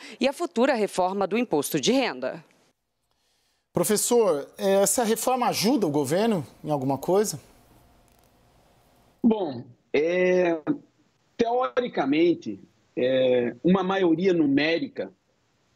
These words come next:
Speaker 3: tende a se traduzir em mais sucesso para o executivo dentro do Congresso. Entretanto, a forma como o presidente Lula montou a coalizão,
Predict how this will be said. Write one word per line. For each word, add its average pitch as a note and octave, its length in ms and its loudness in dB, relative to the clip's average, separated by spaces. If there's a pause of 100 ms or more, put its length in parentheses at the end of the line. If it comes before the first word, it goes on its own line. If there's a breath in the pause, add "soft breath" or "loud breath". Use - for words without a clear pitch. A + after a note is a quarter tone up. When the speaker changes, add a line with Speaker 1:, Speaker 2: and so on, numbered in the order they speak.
(120)
Speaker 3:
tende G#3+ 580 -2 (140)
a E3+ 240 0
se G3 160 -4
traduzir D3+ 920 0 (180)
em E3 260 2
mais E3+ 260 0
sucesso F#3+ 880 -2 (1160)
para F#3 320 -4
o G#3 100 -4
executivo F3+ 840 -2
dentro D#3+ 380 -2
do F#3 80 -4
Congresso. D#3+ 640 -4 (580 soft breath)
Entretanto, G#3+ 920 -2 (760)
a E3 100 -2
forma A#3+ 680 -4
como F3+ 560 0
o D3+ 40 -4
presidente D#3+ 540 0
Lula C3 400 2
montou D#3 460 0
a E3 40 -4
coalizão, C#3 800 0